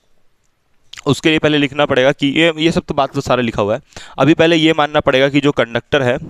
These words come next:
उस पर force लग रहा है, तो यहाँ पर हम लोग force निकालेंगे। सिर्फ अगर, अगर हम लोग बात करें कि,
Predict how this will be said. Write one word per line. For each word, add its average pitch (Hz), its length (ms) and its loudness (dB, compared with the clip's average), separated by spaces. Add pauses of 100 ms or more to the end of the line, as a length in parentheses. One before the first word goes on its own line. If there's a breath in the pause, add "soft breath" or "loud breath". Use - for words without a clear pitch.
(100)
उस 127 160 -8
पर 135 100 2
force 131 320 -2
लग 117 100 0
रहा 110 80 0
है, 131 60 2
तो 131 120 0
यहाँ 127 180 2
पर 143 120 0
हम 139 120 -4
लोग 143 220 2 (500 soft breath)
force 156 240 2
निकालेंगे। 143 460 -2
सिर्फ 202 360 -2
अगर, 170 440 4
अगर 165 240 2
हम 180 100 0
लोग 180 120 -2
बात 160 200 -2
करें 156 220 0
कि, 175 240 -2